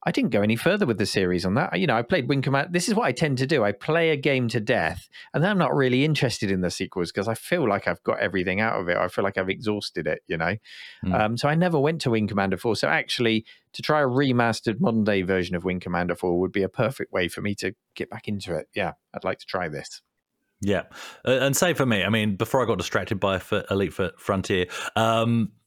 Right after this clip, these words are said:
Speaker 2: that's what I was gonna say. Basically, I dismissed this back in the day. I dismissed the whole series. Wing Commander one and two didn't even come on my radar. Number three, I'd heard it had, you know, Mark Hamill in it, and I heard about the full motion video sequences, but I just dismissed it as a poor X-Wing clone with gimmicky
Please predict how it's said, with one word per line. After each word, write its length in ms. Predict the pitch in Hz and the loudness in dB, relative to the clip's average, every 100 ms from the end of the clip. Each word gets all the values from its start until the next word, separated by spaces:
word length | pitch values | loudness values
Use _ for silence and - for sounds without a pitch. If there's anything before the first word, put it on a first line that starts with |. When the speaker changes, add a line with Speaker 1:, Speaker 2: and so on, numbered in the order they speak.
| - | -4
Speaker 2:
that's 240 | 117 139 | 0 2
what 80 | 139 | 2
I 20 | |
was 80 | 117 | 2
gonna 140 | 110 107 | 2 2
say. 240 | 147 117 | 2 2
Basically, 420 | - 135 - 98 | 2 2 2 2
I 140 | 98 117 | 2 2
dismissed 500 | 107 - 120 135 - | 0 0 0 0 0
this 160 | 90 | -2
back 240 | - 87 90 | 0 -2 -2
in 60 | |
the 80 | 85 | -2
day. 120 | 80 | -2
I 160 | 80 101 | 0 0
dismissed 380 | 90 107 101 - | -2 -2 -2 0
the 80 | |
whole 160 | 95 87 | -2 -2
series. 460 | - 104 95 98 - - - - | 0 2 2 0 -2 -12 -18 -6
Wing 200 | 120 143 | 0 0
Commander 260 | 131 127 113 | 2 2 2
one 180 | 101 101 | 2 2
and 120 | 95 | 2
two 180 | 110 107 | 0 2
didn't 220 | 107 98 | 2 2
even 160 | 95 | 0
come 180 | 90 95 | 0 0
on 80 | 90 | 2
my 80 | 90 | 2
radar. 520 | 90 98 90 85 101 - - - - | 2 2 2 0 -2 -6 -18 -14 -2
Number 240 | 143 143 | 0 2
three, 480 | 135 - 151 131 135 | 0 2 2 4 2
I'd 140 | 120 | 0
heard 240 | 104 143 127 | 2 2 2
it 80 | 101 | 0
had, 400 | 120 113 98 98 | 0 0 0 -2
you 100 | 117 | 0
know, 140 | 95 | 2
Mark 240 | 101 104 | 2 0
Hamill 300 | - 117 120 | 0 0 2
in 120 | 123 123 | 2 2
it, 100 | 117 | 0
and 80 | 104 | 0
I 60 | |
heard 180 | 92 101 | 0 0
about 160 | 98 95 | 0 -2
the 60 | |
full 160 | - 107 | 0 0
motion 360 | 101 107 104 98 | 0 0 0 0
video 300 | 123 135 98 | 2 2 2
sequences, 560 | 95 90 87 95 92 - - | 0 -2 -2 -2 -2 -6 -4
but 80 | 113 | 0
I 100 | 117 | 2
just 180 | 113 - | 2 -2
dismissed 520 | 117 - 135 156 - | -2 0 0 -2 0
it 100 | 98 | 0
as 220 | 104 101 | 2 2
a 120 | 98 95 | 2 0
poor 280 | - 113 104 | 0 0 0
X-Wing 400 | 107 - 110 95 | -2 -2 0 0
clone 320 | - 90 92 | 0 0 0
with 160 | 95 95 | -2 -2
gimmicky 500 | 107 101 - 98 | -2 -2 0 -2